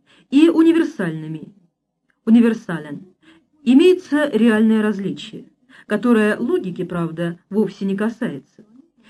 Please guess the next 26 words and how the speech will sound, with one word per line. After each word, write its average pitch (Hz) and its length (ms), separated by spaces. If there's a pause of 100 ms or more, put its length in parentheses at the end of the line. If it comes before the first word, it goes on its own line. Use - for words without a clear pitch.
(140)
Именно 247 480
положения, 233 800
высказанные 226 640
в 311 80
общем 180 320
виде, 160 380 (420)
суть 277 200
такие, 202 480
которые 320 460
содержат 226 640
лишь 220 340
нечто 226 500
из 196 280
общего, 160 540 (240)
знание 190 640 (200)
об 220 180
известных 226 500
предметах, 160 680 (680)
а 233 140
следовательно, 277 760
не 240 160
содержат 247 640
достаточных 220 720
условий 233 560 (280)
для 233 160
подчинения. 247 840